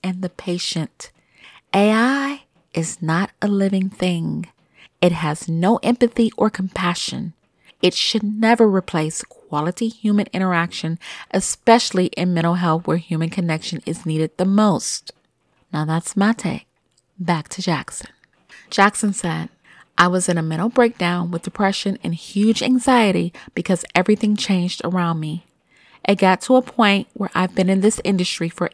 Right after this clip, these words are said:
eight, nine years. It's always traveling, show after show, programs, commercials, tour. It's almost in a loop. I started to feel lost. I don't even know who I was.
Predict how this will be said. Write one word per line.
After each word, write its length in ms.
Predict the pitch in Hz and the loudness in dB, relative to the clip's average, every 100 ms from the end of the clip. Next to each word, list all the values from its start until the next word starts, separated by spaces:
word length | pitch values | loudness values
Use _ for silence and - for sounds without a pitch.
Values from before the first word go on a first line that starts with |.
| - | -2
eight, 280 | 190 208 - - - - _ | 0 0 -4 -18 -20 -20 _
nine 340 | 185 175 180 220 | -2 2 4 4
years. 600 | 214 190 170 175 - - - _ _ - | 4 4 2 -2 -8 -10 -20 _ _ -4
It's 180 | 190 - | -2 4
always 400 | 170 175 190 214 | 6 6 4 2
traveling, 640 | - 240 214 196 175 170 - _ _ _ | 0 2 4 4 2 -2 -8 _ _ _
show 500 | - - - 180 - | -6 -2 2 2 2
after 220 | 202 - | -2 -4
show, 500 | 202 - 202 180 175 - _ _ _ _ _ - | -6 -2 0 0 -2 -8 _ _ _ _ _ -8
programs, 800 | - 277 254 175 165 175 - - _ - | 4 6 6 2 -2 -8 -12 -16 _ -8
commercials, 880 | - 185 180 175 - 160 - - - _ _ | 0 4 4 2 -4 -4 -6 -6 -10 _ _
tour. 500 | - 226 190 160 185 _ _ _ _ _ _ | 2 6 6 2 -8 _ _ _ _ _ _
It's 180 | - - - | -10 -10 -2
almost 420 | 160 202 196 165 | 2 4 2 0
in 120 | - | -4
a 40 | 156 | -4
loop. 300 | 160 170 - _ _ _ _ _ | 0 0 -2 _ _ _ _ _
I 80 | 180 | 0
started 480 | 185 - 190 190 196 | 0 2 4 4 2
to 120 | - | -4
feel 220 | - 190 | 0 0
lost. 680 | 185 185 180 170 170 - - - _ _ _ _ _ _ | 2 2 0 0 -4 -12 -16 -20 _ _ _ _ _ _
I 140 | 180 | 4
don't 320 | 202 214 214 220 | 4 4 2 0
even 260 | 220 208 202 | 0 2 2
know 200 | 196 196 | 2 0
who 180 | 185 185 | 0 0
I 140 | 170 | 0
was. 640 | 165 170 - 175 - - | 0 -2 -2 -6 -8 -8